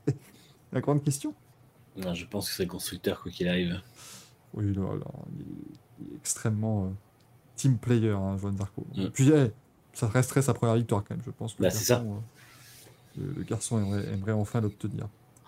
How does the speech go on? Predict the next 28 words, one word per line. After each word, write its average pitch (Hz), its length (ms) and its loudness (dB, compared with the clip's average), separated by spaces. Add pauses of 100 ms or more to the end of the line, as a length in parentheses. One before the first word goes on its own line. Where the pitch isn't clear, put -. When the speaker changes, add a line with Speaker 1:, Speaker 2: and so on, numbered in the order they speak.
(160)
Speaker 1:
C'est, 120 340 2
c'est 135 200 4
pas 262 140 8
impossible 247 440 6
en 180 80 8
soi, 170 260 6
euh, 120 400 2
Zarco 117 280 0
à 196 40 4
Valence, 165 400 2
euh, 113 520 0
avec 104 220 -2
la 113 80 0
Yamaha 127 300 2
il 131 40 4
y 110 40 0
a - 20 -4
quelques 117 260 0
années, 131 140 2
il 208 80 0
était, 113 160 0
euh, 101 280 0 (680)
il 113 80 -6
était - 100 -2
pas - 100 0
passé 156 220 2
loin. 143 160 2 (840)
Speaker 2:
Mm. 110 80 2